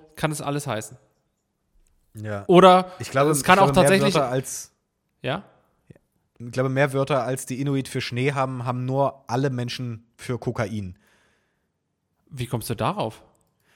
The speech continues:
Speaker 2: Na, weil ich hab letztens, äh, ähm, äh, ein, in einem anderen Podcast wurde ein Buch empfohlen, Zero Zero Zero, und da besteht ein ganzes Kapitel nur daraus, Synonyme für Kokain. Und es geht ewig.
Speaker 1: Ja. Zum Beispiel
Speaker 2: Das
Speaker 1: Schnee.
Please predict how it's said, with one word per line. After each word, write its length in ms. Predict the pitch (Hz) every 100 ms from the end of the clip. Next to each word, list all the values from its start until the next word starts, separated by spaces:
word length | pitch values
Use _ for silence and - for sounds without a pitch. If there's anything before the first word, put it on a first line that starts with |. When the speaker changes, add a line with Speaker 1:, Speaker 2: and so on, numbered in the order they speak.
| -
Speaker 2:
Na, 160 | 110 113
weil 140 | 127 147
ich 120 | 160
hab 100 | 143
letztens, 480 | 156 160 160 - -
äh, 120 | 147 131 131 120 -
ähm, 440 | 139 127 127 123 _ _ _ _ _ _ _ -
äh, 240 | 127 120 113 -
ein, 240 | 123 120 - _
in 120 | 127
einem 140 | 113 117
anderen 160 | 147
Podcast 460 | - 135 - 131 -
wurde 160 | 123 120
ein 80 |
Buch 160 | 123 135
empfohlen, 320 | 135 127 123
Zero 320 | 113 127 131
Zero 320 | 123 120 123 117
Zero, 420 | 117 143 156 160 - -
und 140 | 117 117
da 160 | 131 139 -
besteht 360 | 120 - 135
ein 100 | 127
ganzes 320 | 120 143 160 - _ _ -
Kapitel 400 | 143 151 151 139
nur 180 | 139 147
daraus, 480 | 123 120 120 127 - -
Synonyme 600 | - 143 135 135 156 165
für 380 | 147 143 147 135
Kokain. 640 | - 143 131 113 117 107 92 _ _ _ _
Und 100 | 135
es 160 | 139 120
geht 280 | 131 131 147
ewig. 520 | 139 123 113 - - _ _ _
Speaker 1:
Ja. 380 | 151 135 - - _ _ _ _ _ -
Zum 140 | 135
Beispiel 240 | 135 - 190
Speaker 2:
Das 80 |
Speaker 1:
Schnee. 380 | - 196 156 117